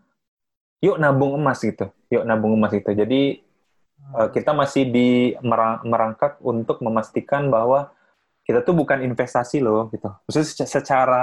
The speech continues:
secara implisit ya, implisit nih Mas Jul, bahwa jangan sampai misalnya Mas Jul masukin emas hari ini sepuluh juta,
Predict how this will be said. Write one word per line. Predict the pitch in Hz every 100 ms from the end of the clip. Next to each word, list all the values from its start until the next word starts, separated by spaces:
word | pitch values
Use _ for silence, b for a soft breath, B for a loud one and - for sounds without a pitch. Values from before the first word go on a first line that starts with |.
| 127
secara | 127 - 131 127 143
implisit | 139 - 185 - 151
ya, | 104 156 _ _ _ _ _ _ _
implisit | 113 117 139 139 123
nih | 104
Mas | 104
Jul, | 107 104
bahwa | 120 175 - _ _ -
jangan | 113 120 117
sampai | 113 107 156 127
misalnya | 107 107 143 151 -
Mas | 110 104
Jul | 131
masukin | 120 110 - 131 131 b b b
emas | - 107 110 113
hari | 110 110 110
ini | 110 113
sepuluh | - 110 - 107
juta, | 101 101 - 127 156